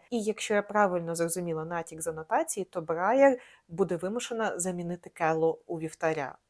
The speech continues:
Можливо, я помиляюся, але подивимося. Ну, типу, за-, зав'язка дуже цікаво звучить. Про книжку цю я раніше нічого не знала і не чула, але як тільки от прочитала цю анотацію, одразу закохалася, мені стало неймовірно цікаво, що ж там і як там, і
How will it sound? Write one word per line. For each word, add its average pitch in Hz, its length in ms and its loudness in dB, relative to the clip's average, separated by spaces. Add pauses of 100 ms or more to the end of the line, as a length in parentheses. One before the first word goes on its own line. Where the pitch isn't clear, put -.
(140)
Можливо, 170 480 0
я 202 140 0
помиляюся, 196 580 -4
але 185 160 2
подивимося. 165 600 -2
Ну, 202 100 -2
типу, 180 280 -4
за-, 175 240 0
зав'язка 190 480 2
дуже 180 240 0
цікаво 151 460 -6
звучить. 151 640 -8
Про 202 100 2
книжку 262 300 0
цю 214 140 0
я 202 100 4
раніше 202 400 0
нічого 180 340 -4
не 170 120 -6
знала 202 300 0
і 208 60 0
не 185 100 -4
чула, 262 300 2
але 185 160 6
як 175 120 2
тільки 190 340 -2
от 170 180 4
прочитала 175 580 -2
цю 170 180 -4
анотацію, 185 560 0
одразу 180 320 2
закохалася, 202 640 0
мені 165 200 -8
стало 160 320 0
неймовірно 170 540 -6
цікаво, 165 440 -4
що 180 240 2
ж - 140 -6
там 170 220 -6
і 180 160 -6
як 175 340 2
там, 175 280 0
і 170 500 -4